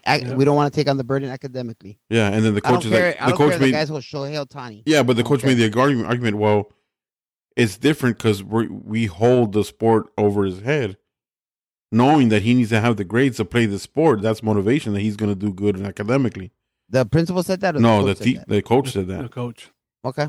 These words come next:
Speaker 3: But the principal
Speaker 1: Yeah.
Speaker 3: said, "No, we're not gonna take that. We're not gonna risk it."
Speaker 1: It happens way too often, dude.
Speaker 3: And
Speaker 1: It
Speaker 3: that's, and
Speaker 1: happens
Speaker 3: that's what's
Speaker 1: way too
Speaker 3: killing,
Speaker 1: often.
Speaker 3: that's what's killing sports in high school, man.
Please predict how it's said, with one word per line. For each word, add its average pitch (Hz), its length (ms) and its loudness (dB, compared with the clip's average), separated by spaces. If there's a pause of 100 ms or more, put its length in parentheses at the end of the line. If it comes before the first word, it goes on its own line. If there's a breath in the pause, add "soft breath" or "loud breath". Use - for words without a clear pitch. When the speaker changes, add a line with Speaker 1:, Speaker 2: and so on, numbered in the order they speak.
Speaker 3:
But 113 120 2
the 113 80 2
principal 117 440 2
Speaker 1:
Yeah. 139 60 0
Speaker 3:
said, 98 320 2
"No, 101 640 2 (420)
we're 101 160 0
not 98 180 2
gonna 98 140 -2
take 92 200 -2
that. 98 220 -4 (260)
We're 113 140 4
not 123 100 6
gonna 110 140 4
risk 107 240 0
it." - 80 -18 (1600)
Speaker 1:
It 110 120 -4
happens 131 360 0
way 120 220 2
too 123 220 -4
often, 123 340 -8
dude. 107 180 -8
Speaker 3:
And - 20 -4
Speaker 1:
It 104 80 0
Speaker 3:
that's, 110 180 4
and 107 180 -2
Speaker 1:
happens - 0 -
Speaker 3:
that's 107 160 0
what's 113 120 4
Speaker 1:
way 117 40 0
too 117 120 2
Speaker 3:
killing, 107 140 4
Speaker 1:
often. 110 160 -2
Speaker 3:
that's 107 160 2
what's 123 120 -4
killing 110 240 2
sports - 340 -4
in 92 80 -10
high 92 140 -12
school, 90 220 -18
man. 90 140 -18